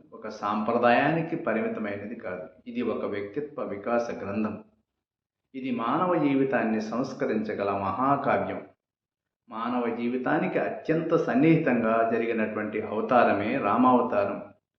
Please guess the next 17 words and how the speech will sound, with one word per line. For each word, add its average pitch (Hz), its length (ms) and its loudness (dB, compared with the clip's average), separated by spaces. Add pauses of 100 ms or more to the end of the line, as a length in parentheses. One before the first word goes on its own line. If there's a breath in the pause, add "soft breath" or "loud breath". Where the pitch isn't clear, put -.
(480)
రాముడు 160 420 -2
పరిపూర్ణమైనటువంటి 123 1300 2
మానవుడుగా 107 920 0
రామాయణంలో 113 680 2
మనకి 110 400 -4
కనిపిస్తారు. - 760 -8 (960)
ఆదర్శ 156 440 0
జీవనానికి 120 1160 0 (100)
వ్యక్తి-, 120 480 -14 (400)
వ్యక్తిగత 135 540 -2
సంబంధాలు, 113 960 0
కుటుంబ 160 380 0
సంబంధాలు, 110 920 0 (720)
సమాజ 156 340 4
సంబంధాలు 117 880 0
ఎలా 123 280 6
ఉండాలి, 104 680 2